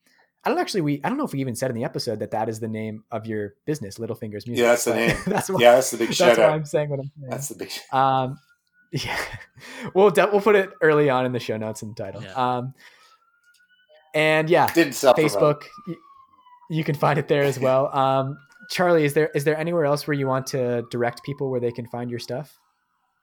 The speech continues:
Speaker 2: Um, I've, I've been a, um, I, I think it's, uh, like, you can buy it online. C-, I, I, it's through C D baby dot com. I, I think that they, I think they put it everywhere. Like, I think just Google it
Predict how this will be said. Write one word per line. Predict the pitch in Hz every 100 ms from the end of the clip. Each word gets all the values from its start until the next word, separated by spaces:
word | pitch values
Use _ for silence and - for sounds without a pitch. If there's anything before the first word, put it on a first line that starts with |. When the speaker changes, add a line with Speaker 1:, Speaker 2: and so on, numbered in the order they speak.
| _ 117
Speaker 2:
Um, | 113 117 110 120
I've, | 127 123 135
I've | 123
been | 147
a, | 151 135 139 -
um, | 123 120 117 117 110 _ _ _ _ _ - - -
I, | 160 170
I | 160
think | - 202 202
it's, | 180 - -
uh, | 147 139 135 135 131 131 _ _ _ _ _ _ -
like, | 135 165
you |
can | 165 156
buy | 139 170 175
it |
online. | 156 147 143 143 127 117
C-, | - - -
I, | 151
I, | 156 - -
it's | 147 - - - - -
through | 143
C | - 170
D | 160
baby | 135 123 139
dot | 127 123 -
com. | 113 120 160 175 _ _ _ _ _ _ _ _ - - -
I, | 131 -
I | 139
think | 135 180
that | 175 160
they, | 147 156
I | 151
think | 170
they | 175
put | 165 156 139
it | 113
everywhere. | 113 110 - - _ _ _
Like, | 131 127
I | 135
think | 127
just | 120 -
Google | 110 110
it | 101